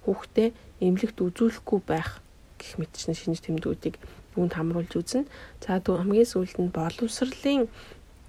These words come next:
үл тоомсорлол буюу одоо эцэг эхийн зүгээс сургууль хуулиар хав-,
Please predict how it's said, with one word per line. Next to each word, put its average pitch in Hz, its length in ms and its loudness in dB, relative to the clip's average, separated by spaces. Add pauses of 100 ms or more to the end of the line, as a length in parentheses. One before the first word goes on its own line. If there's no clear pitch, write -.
(380)
үл 196 140 4
тоомсорлол - 720 -4
буюу 180 300 6 (380)
одоо 147 400 -2 (380)
эцэг 196 380 0
эхийн 175 560 0
зүгээс 180 400 2 (160)
сургууль 208 480 4
хуулиар 226 500 4
хав-, 180 260 -2